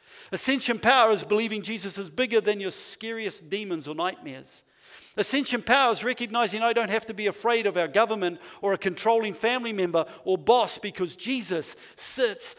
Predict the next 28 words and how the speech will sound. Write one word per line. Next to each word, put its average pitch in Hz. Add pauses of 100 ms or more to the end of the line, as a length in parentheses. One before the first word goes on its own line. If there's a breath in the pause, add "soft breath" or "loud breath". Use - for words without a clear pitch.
(140 loud breath)
on 175
the 160
throne. 208 (280 loud breath)
Ascension 214
power 214
is 180
believing 202
God 226
can 202
save 220
a 196
nation 202 (220 loud breath)
and 196
a 196
world 226
that's 220
been 202
torn 233
apart. 220 (540 loud breath)
Ascension 233
power 220
is 185
trusting 226
the 185
church 254
and 185
its 170
ministry 208